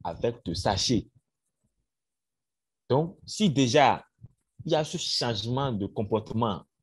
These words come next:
au niveau individuel, nous, nous pensons que ça peut prendre.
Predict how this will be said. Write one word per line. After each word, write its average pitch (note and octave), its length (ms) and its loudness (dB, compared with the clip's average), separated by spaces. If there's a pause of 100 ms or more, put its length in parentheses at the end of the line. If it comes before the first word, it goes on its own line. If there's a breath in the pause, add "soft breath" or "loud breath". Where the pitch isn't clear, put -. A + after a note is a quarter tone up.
(240)
au D3 120 -4
niveau C3 420 0
individuel, G#2+ 920 2 (1400 loud breath)
nous, B2 380 -2
nous C3 100 -2
pensons C3 460 -4
que C3+ 160 -2
ça C#3 160 0
peut C#3+ 120 0
prendre. B2 320 0